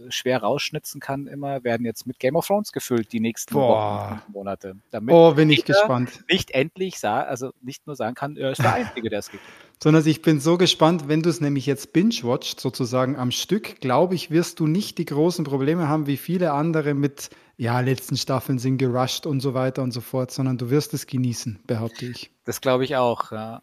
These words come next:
Speaker 1: Also ich hab schon gedacht, du sagst, ich werd nicht so Probleme haben zu wissen, ah, wer war denn das nochmal? Ich
Speaker 2: Ja,
Speaker 1: glaub,
Speaker 2: das
Speaker 1: das
Speaker 2: ist
Speaker 1: hat
Speaker 2: nächste.
Speaker 1: trotzdem
Speaker 2: Oh, das ist
Speaker 1: noch.
Speaker 2: aber nee, das, das ist wirklich das nächste. Du wirst, äh, du bist schon noch näher dran und es sind viele Characters, gerade in den ersten Staffeln. Ähm,
Speaker 1: Ja.
Speaker 2: das funktioniert aber.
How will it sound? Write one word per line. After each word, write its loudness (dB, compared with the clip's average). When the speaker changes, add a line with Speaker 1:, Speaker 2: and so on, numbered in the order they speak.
Speaker 1:
Also -6
ich 4
hab 2
schon -4
gedacht, 0
du -6
sagst, -2
ich -12
werd -4
nicht -10
so -16
Probleme -4
haben -4
zu -12
wissen, -12
ah, -8
wer -8
war -6
denn -14
das -8
nochmal? -12
Ich -6
Speaker 2:
Ja, 0
Speaker 1:
glaub, 4
Speaker 2:
das 6
Speaker 1:
das 10
Speaker 2:
ist 2
Speaker 1:
hat 2
Speaker 2:
nächste. 0
Speaker 1:
trotzdem 6
Speaker 2:
Oh, 8
das 4
ist -2
Speaker 1:
noch. 2
Speaker 2:
aber 0
nee, 0
das, -4
das -2
ist -2
wirklich 0
das -2
nächste. -2
Du -4
wirst, 0
äh, 0
du -12
bist -2
schon 6
noch 2
näher 4
dran 2
und 2
es -2
sind 2
viele 0
Characters, -4
gerade -4
in -4
den -4
ersten -6
Staffeln. -4
Ähm, -2
Speaker 1:
Ja. -20
Speaker 2:
das -2
funktioniert -4
aber. -6